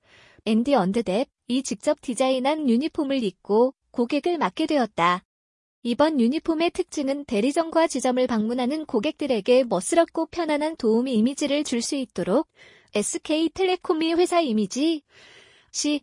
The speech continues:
색상인 오렌지와 레드 컬러를 포인트로 세련된 스트라이프 패턴을 적용한 것이다.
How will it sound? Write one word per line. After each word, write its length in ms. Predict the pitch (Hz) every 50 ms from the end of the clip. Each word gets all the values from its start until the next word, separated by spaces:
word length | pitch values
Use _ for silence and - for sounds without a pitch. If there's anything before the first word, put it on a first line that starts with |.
| _ _ _ -
색상인 560 | - 370 349 - - 370 349 320 320 339 320
오렌지와 640 | 254 214 226 277 311 302 285 269 269 277 294 285
레드 240 | 226 190 196 277 294
컬러를 480 | - - 359 330 311 285 269 285 294 -
포인트로 500 | - - 392 403 392 392 - 370 339 359
세련된 600 | 339 - 294 277 262 254 254 233 262 262 277 285 294
스트라이프 680 | - - - - - 381 359 349 349 349 - 339 320 -
패턴을 500 | - - 381 - - 285 269 262 254 269
적용한 460 | - 233 190 190 247 262 285 294 277
것이다. 540 | 269 277 254 - - - 185 180 180 180 -